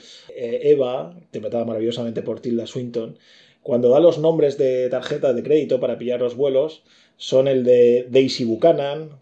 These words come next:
que es la protagonista del Gran Gatsby, eh, Stephen <laughs> Dedalus, que es el protagonista,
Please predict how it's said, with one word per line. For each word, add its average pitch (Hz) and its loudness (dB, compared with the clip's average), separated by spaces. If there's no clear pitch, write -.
que 110 -6
es 110 -10
la 101 -10
protagonista 113 -10
del 107 -6
Gran 104 -10
Gatsby, 120 -6
eh, 117 -4
Stephen 143 0
<laughs> - -
Dedalus, 147 4
que 156 -2
es 123 0
el 139 4
protagonista, 131 2